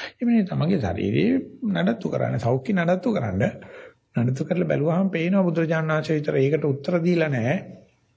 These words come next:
කිසිම මොනම ශාස්ත්‍රීය වංශ නමක්වත් නැහැ.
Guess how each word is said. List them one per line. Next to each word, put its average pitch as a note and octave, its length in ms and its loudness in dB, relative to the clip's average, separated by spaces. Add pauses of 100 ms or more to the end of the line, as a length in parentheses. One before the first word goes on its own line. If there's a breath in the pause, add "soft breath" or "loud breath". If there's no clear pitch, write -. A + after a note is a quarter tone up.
(380)
කිසිම F#3+ 420 0 (160)
මොනම F#3 340 2
ශාස්ත්‍රීය E3 480 0
වංශ D3+ 280 0
නමක්වත් C3+ 480 -2
නැහැ. - 180 -8